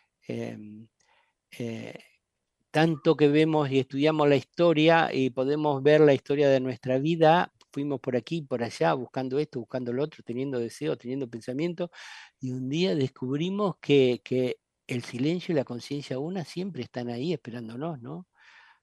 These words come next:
Así que bendito sea el silencio cuando se puede tener, aunque sea una pequeña experiencia, porque eso augura, este, otras más, y tampoco hay que apurarse porque el apuro es de la personalidad, ¿no?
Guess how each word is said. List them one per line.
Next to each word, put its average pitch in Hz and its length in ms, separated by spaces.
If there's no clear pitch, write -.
Así 120 420
que 117 400
bendito 127 480
sea 175 260
el 117 100
silencio 147 640
cuando 117 680
se 107 160
puede 123 260
tener, 143 360
aunque 123 240
sea 196 200
una 143 180
pequeña 117 600
experiencia, 110 880
porque 120 280
eso 131 200
augura, 143 580
este, 117 880
otras 127 340
más, 117 420
y 113 180
tampoco 147 400
hay 143 80
que 120 80
apurarse 123 500
porque 113 280
el 117 80
apuro 135 360
es 143 60
de 123 60
la 113 100
personalidad, 110 680
¿no? 139 280